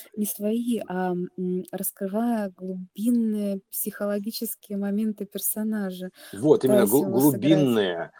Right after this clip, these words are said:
Speaker 2: глубинные,
Speaker 1: Глубинные,
Speaker 2: потому что у
Speaker 1: да.
Speaker 2: нас щас глубинное, у нас щас глубинное государство щас используется, да, то есть не знает,
Speaker 1: Глубинные.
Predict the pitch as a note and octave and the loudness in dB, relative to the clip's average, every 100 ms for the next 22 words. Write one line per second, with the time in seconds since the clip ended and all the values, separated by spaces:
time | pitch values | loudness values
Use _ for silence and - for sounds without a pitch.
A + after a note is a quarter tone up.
0 | G2+ G#2+ A2+ C#3 D3 A2+ F#2 F#2 G#2+ F#2 | -2 2 2 4 6 6 4 2 2 4
1 | A2+ G#2 A#2 - - A2 C3+ C#3+ C3 A2+ | 2 4 2 2 0 2 6 6 6 6
2 | A2+ A2+ A2+ A2+ G#2 G2+ G#2+ A2 A#2 B2+ | 6 4 2 2 2 0 0 2 4 4
3 | A#2 G#2+ A2 - G#2+ - C3+ A#2 F2+ - | 6 8 6 4 0 -2 4 6 4 -2
4 | E2+ D2+ F2 - E2+ - F2 D#2+ D#2 F2+ | -8 -8 -12 -12 -16 -10 -10 -8 -10 -2
5 | G2+ G2+ F#2 G#2 A#2+ A#2 F#2+ | 0 0 -2 0 6 6 6